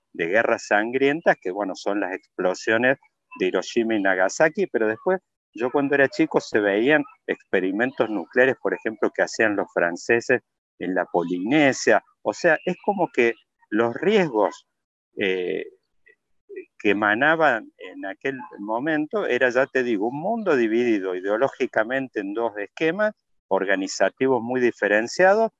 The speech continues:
las armas nucleares, y en todo caso, vos podrías decir ya a nivel en tu metro cuadrado,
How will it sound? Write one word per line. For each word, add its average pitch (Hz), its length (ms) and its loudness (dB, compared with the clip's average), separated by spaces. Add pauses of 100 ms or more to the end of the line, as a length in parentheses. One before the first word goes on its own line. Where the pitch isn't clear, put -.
(320)
las 104 240 2
armas 160 340 0
nucleares, 190 720 -6 (220)
y 131 80 -4
en 156 120 -4
todo 233 280 2
caso, 226 520 2 (360)
vos 165 160 4
podrías 160 400 2
decir 131 480 0
ya 131 220 2
a 147 40 4
nivel 147 500 0 (220)
en 107 280 -4
tu 117 160 2
metro 143 380 2
cuadrado, 127 680 2